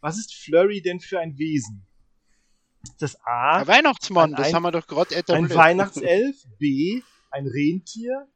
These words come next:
Speaker 1: C, ein Pinguin oder D, ein Schneemann? Hat alle geantwortet, alle relativ gleich. Ähm,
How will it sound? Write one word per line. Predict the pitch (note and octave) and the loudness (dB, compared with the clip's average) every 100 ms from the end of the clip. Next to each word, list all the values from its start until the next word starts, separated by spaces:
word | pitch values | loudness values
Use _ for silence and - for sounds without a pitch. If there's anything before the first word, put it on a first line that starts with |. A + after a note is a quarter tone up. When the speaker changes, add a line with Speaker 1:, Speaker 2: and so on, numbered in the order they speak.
| _ | _
Speaker 1:
C, | - - D#3+ E3 G#3 A#3+ | -14 -4 0 0 0 -6
ein | C#3 C3+ | -14 -16
Pinguin | - F3+ F#3 A#3+ B3 | -14 -12 -10 -8 -4
oder | F#3 C#3+ | -2 -2
D, | G2+ A2+ B2 C3 F3 D#3+ | -4 -14 -10 -8 -8 -10
ein | F#3 | -12
Schneemann? | - F#3+ E3+ A#2+ G2 _ _ _ - - - - - _ _ _ _ _ _ _ _ _ _ _ _ _ _ _ _ _ _ _ _ _ _ - | -12 -8 -8 -8 -12 _ _ _ -18 -12 -12 -12 -20 _ _ _ _ _ _ _ _ _ _ _ _ _ _ _ _ _ _ _ _ _ _ -8
Hat | E3+ | 0
alle | F3+ D3 | 2 2
geantwortet, | D#3 C3 B2 E3+ G3+ B3+ | 0 -4 -8 -4 -4 -4
alle | D3+ F#3+ D#3 | 0 2 4
relativ | A3+ G3 - C#3+ - | 4 2 -2 -14 -14
gleich. | B2+ B2 G#2+ A#2 G3+ C4+ - - G#3 G3 | -14 -10 -10 -8 -8 -8 -12 -20 -14 -8
Ähm, | F#3+ F#3+ F#3+ F#3 | -4 -4 -6 -12